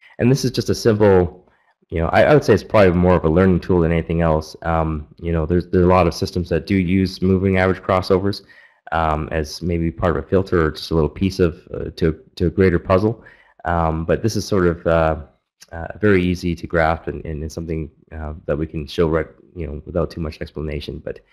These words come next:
but the gist of it is, imagine you got two indicators in your chart, and sort of, I apologize if I'm sort of insulting the intelligence of some of you guys that have been doing this for a while, but, uh, just for the benefit of everybody, just to make sure that we're all kind of on the same page here,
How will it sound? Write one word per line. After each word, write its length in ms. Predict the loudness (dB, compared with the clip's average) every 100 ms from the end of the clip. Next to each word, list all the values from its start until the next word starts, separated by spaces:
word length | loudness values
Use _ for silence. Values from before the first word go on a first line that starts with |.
| -20 -20 -20 _ -6
but 240 | -6 -2
the 80 | 2
gist 240 | 2 2
of 100 | 2
it 100 | 4
is, 380 | 4 4 2 -4 -18 _ -6
imagine 320 | 2 2 4
you 60 | 2
got 100 | 2
two 140 | 4
indicators 400 | 4 2 0 0
in 60 | -2
your 80 | -4
chart, 360 | -4 -6 -10 _ _ _ -4
and 180 | -2 0
sort 200 | 2 4
of, 60 |
I 60 | 4
apologize 640 | 4 2 2 4 2 2
if 60 | -2
I'm 120 | -4
sort 140 | 0 0
of 60 |
insulting 680 | 0 0 -2 0 -2 -2 -6 _ -20
the 100 | -14
intelligence 460 | -4 0 0 0 -6
of 80 |
some 140 | -4 -2
of 40 |
you 60 | 0
guys 200 | 0 -2
that 60 |
have 80 | -2
been 300 | 0 0 -2 -8 -4
doing 200 | 2 2
this 100 | 2
for 120 | 0
a 60 | 2
while, 260 | 4 4
but, 280 | 2 -4 -2
uh, 140 | -4 -4 -12 -10 -4
just 140 | 0
for 60 | 2
the 80 |
benefit 340 | 4 2 2 2
of 80 | 4
everybody, 420 | 4 4 2 0
just 140 | -4
to 60 | -4
make 160 | -4
sure 140 | -4 -4
that 100 | -2
we're 160 | 0
all 240 | 2 2 2
kind 180 | -2 -2
of 60 |
on 120 | -2
the 60 | -4
same 220 | -4 -4
page 340 | -2 -2 -2 -2
here, 320 | -4 -4